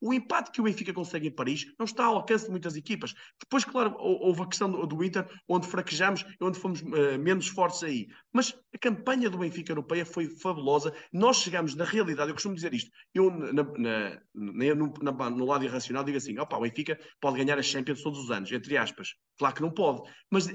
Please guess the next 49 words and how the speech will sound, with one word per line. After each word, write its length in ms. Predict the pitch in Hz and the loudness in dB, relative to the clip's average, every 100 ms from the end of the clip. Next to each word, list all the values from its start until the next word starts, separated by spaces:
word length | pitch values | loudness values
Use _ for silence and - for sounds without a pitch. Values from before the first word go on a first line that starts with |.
| - - 226 | -10 -2 2
este 240 | 247 - | 2 4
ano 140 | 214 226 | 4 4
eu 100 | 233 | 2
acreditei 560 | 220 202 202 226 240 - - _ | 2 -2 -2 -2 -2 -4 -16 _
racionalmente 1040 | - 151 269 277 - 180 208 185 214 208 - | 2 8 10 8 8 6 4 0 0 0 0
que 80 | |
o 40 | 180 | 2
Benfica 340 | 160 - 151 | 2 0 -4
ganha, 200 | 139 135 | -2 0
ia 140 | 127 131 | 0 0
ganhar 240 | 123 120 | 0 0
a 40 | 117 | -2
Champions. 400 | - 95 98 - _ - | -4 -8 -12 -16 _ -10
De 80 | 151 | 2
forma 240 | 220 220 | 4 4
racional, 500 | 202 196 196 180 - | 2 0 2 0 0
p-, 120 | 165 - | -8 -8
tinha 180 | 190 240 | -2 0
um 60 | - | 0
caminho 380 | 180 196 226 | 0 0 -2
que 260 | 220 - - | -4 -12 -12
podia 220 | 196 202 | -4 -2
lá 120 | 196 185 | 2 0
chegar. 340 | - 143 101 - - | 0 -4 -6 -12 -4
E 140 | 190 | 2
isso, 180 | 233 - - - | 2 0 -12 -12
por, 180 | 196 | -12
porquê 260 | - 196 233 | -10 -4 -4
que 80 | 214 | -2
aconteceu? 500 | 190 175 - 113 - _ _ | -4 -4 -4 -4 -6 _ _
Claro 200 | 147 139 | 2 2
que 60 | - | 2
o 40 | |
sorteio 300 | 139 139 139 | -4 0 2
ajudou, 440 | 131 135 143 196 - - _ | 2 0 -2 -4 -4 -14 _
mas 160 | 254 202 | 2 2
o, 100 | 202 - - | -2 -10 -6
a 60 | 165 | -6
qualidade 480 | - 240 214 180 175 | 0 0 2 2 0
de 40 | - | -2
futebol 280 | 156 143 | -2 -2
que 80 | - | 0
nós 160 | 170 165 | 0 0
nos, 220 | 151 147 | -2 -6
no-, 220 | - 139 123 | -2 -4 -4
que 100 | 147 | -4
nos, 300 | 147 143 135 | -2 -2 -2
que 340 | 139 120 - | -4 -6 -6
exibimos 460 | 131 127 127 117 98 | -4 -2 -2 -2 -4